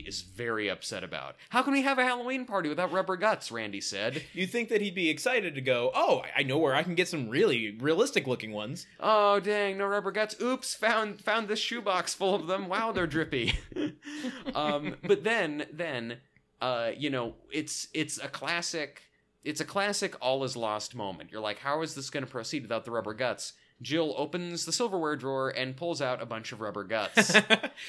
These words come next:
Speaker 1: she
Speaker 2: That she got from the Rubber Guts catalog, which I have to ask, maybe it's a subsidiary of Inside Detroit.
Speaker 1: Yeah, it, well, yeah,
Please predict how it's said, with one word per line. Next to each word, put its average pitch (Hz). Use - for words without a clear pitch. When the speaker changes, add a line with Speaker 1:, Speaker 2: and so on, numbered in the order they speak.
Speaker 1:
she 131
Speaker 2:
That 202
she 208
got 143
from 131
the 131
Rubber 127
Guts 117
catalog, 104
which 143
I 170
have 160
to 180
ask, 165
maybe 214
it's 240
a 247
subsidiary 202
of 120
Inside 156
Detroit. 147
Speaker 1:
Yeah, 214
it, 185
well, 185
yeah, 226